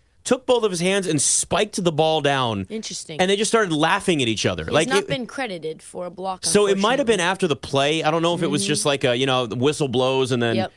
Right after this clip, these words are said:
Speaker 1: I only saw the replay here 'cause I was looking up at the Hawks game for a second. So I, I just, everything now doesn't make sense with him. Like the, the famous picture already is that, uh, Andrew Wiggins three-point attempt where Wembanyama's flying in and he looks like Michael Jordan from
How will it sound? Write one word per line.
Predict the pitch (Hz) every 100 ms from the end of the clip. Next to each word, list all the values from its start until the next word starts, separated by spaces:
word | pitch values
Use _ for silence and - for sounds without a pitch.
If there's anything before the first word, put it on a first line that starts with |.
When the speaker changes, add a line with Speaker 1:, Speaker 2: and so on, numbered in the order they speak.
| -
Speaker 1:
I | 139
only | 170 208
saw | 214 214
the | 185
replay | 165 160 147
here | 117 117
'cause | 117
I |
was | 120
looking | 135 151 147
up | 139
at | 127
the | 120
Hawks | 113 139 -
game | - 104
for | 95 101
a |
second. | 101 110 98 101
So | - 110 98 92 - - -
I, | 165
I | 185
just, | 196 196 - - - _ _ _ -
everything | 254 254 302 254 254 240
now | 208 185 180 160 131 - 127
doesn't | 180 185 180 151
make | 160 160
sense | - 151 147 -
with | 120
him. | 117 117
Like | 120 113
the, | 131
the | 123
famous | 127 196 202 190
picture | - 175 - 160
already | 143 143 143
is | 143
that, | 123 131
uh, | 117 101 - - -
Andrew | 165 175 170
Wiggins | 160 165 165 -
three-point | 160 165 160 165
attempt | 160 165 170 165 147
where | 131 120 110 - _
Wembanyama's | 151 170 160 156 165 160 -
flying | - 147 151 156 165 151
in | 151 156
and | 139
he |
looks | 131 147 -
like | 135
Michael | 127 139 147
Jordan | 117 135 143 147
from | - 131 123